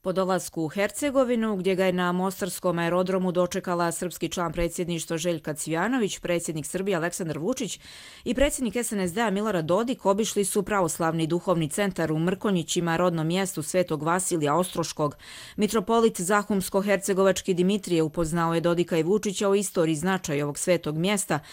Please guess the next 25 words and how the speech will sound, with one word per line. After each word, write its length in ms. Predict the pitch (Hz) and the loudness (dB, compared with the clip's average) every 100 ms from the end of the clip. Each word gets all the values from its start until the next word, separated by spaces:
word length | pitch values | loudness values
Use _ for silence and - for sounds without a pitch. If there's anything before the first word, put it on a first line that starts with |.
| - - | -18 -6
za 140 | - 233 | -2 0
čiju 200 | 277 262 | 2 0
izgradnju 500 | 175 180 196 233 190 | 2 4 4 4 2
vlada 340 | 170 202 185 | 2 2 2
Srbije 360 | - 196 202 170 | 0 -2 0 0
obezbijedila 680 | 151 147 170 196 220 185 | 0 2 2 4 2 2
osamstotina 840 | 175 208 196 175 - 190 202 196 | 2 2 -2 -2 -2 -2 0 -2
hiljada 460 | 185 - 160 160 165 | 0 0 0 0 0
maraka. 500 | 156 139 147 - 151 - - - - | -2 -2 -4 -2 -4 -4 -16 -16 -4
Ovo 180 | 156 165 | 2 2
zdanje 500 | 147 165 208 220 196 | 4 4 4 4 2
sagrađeno 640 | - 190 202 190 190 180 | 2 2 2 2 2 2
je 60 | 175 | 0
na 100 | 170 | 0
temeljima 500 | 190 190 175 175 170 | 0 2 2 2 2
rodne 300 | 175 160 151 | 2 0 -2
kuće 500 | 190 190 - 208 - | 0 0 0 0 0
i 140 | 226 | -2
zemlje 360 | 160 170 175 170 | 0 0 0 -2
Svetog 500 | - 160 160 147 165 | -2 -2 -2 -2 0
Vasilija. 520 | 180 - 175 156 147 - - - - | 0 0 0 2 0 -4 -14 -14 -4
Evo 160 | 165 | -2
šta 220 | 165 180 175 | -2 0 -2
su 260 | - 185 | 0 -2
tokom, 500 | 170 165 160 180 160 | 0 -4 -4 -4 -4